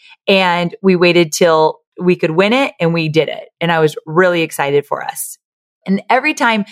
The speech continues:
something didn't go, like, at one point I tried to bid and I had the money in the wrong wallet and I lost the bid.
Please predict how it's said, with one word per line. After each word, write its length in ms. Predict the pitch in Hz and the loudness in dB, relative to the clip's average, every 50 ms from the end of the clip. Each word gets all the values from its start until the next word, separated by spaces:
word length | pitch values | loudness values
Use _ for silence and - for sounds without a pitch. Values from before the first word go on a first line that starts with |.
| - - _ _ | -14 -20 _ _
something 420 | - - 226 220 214 247 240 214 | -4 -4 -4 -2 -2 0 0 2
didn't 300 | 196 202 190 208 - 175 | 2 2 0 -2 -4 -2
go, 400 | 180 185 175 180 190 214 240 247 - | 0 2 2 4 4 2 2 0 0
like, 240 | 202 196 190 - - - _ - | -2 -2 -2 -4 -10 -16 _ -2
at 160 | 190 196 196 | -2 0 0
one 200 | 202 214 226 220 | 0 0 0 0
point 220 | - 254 240 226 | -2 -2 0 0
I 100 | 208 190 | -2 -2
tried 240 | 175 - 202 185 185 | -2 -2 -2 0 0
to 60 | 175 | 0
bid 500 | 160 147 165 156 156 170 196 226 262 247 _ _ _ _ _ - | 2 2 2 4 4 4 2 2 0 -6 _ _ _ _ _ -2
and 560 | 208 202 196 190 180 175 175 170 170 170 - - | 0 2 2 2 2 0 0 0 -2 -2 -4 -2
I 40 | 175 | -2
had 160 | 208 196 180 | 0 0 2
the 60 | 185 | 2
money 320 | 175 170 175 180 185 190 | 2 2 2 0 0 0
in 80 | 185 175 | 0 0
the 100 | 160 156 | 2 2
wrong 280 | 160 165 165 170 160 151 | 2 2 2 0 0 2
wallet 500 | 151 151 156 160 175 208 254 285 277 - _ _ _ _ _ _ _ | 2 2 4 4 4 2 2 0 -2 -4 _ _ _ _ _ _ _
and 600 | 196 190 190 185 180 175 170 170 170 170 165 156 - _ _ _ _ | -2 0 0 2 2 2 0 0 0 0 -2 -4 -8 _ _ _ _
I 100 | 160 175 | -2 0
lost 360 | 180 185 202 214 233 - - 175 | 2 2 2 2 0 -2 -4 -2
the 60 | 185 | 0
bid. 400 | 170 208 262 302 220 107 - - | 2 2 2 2 0 -2 -4 -10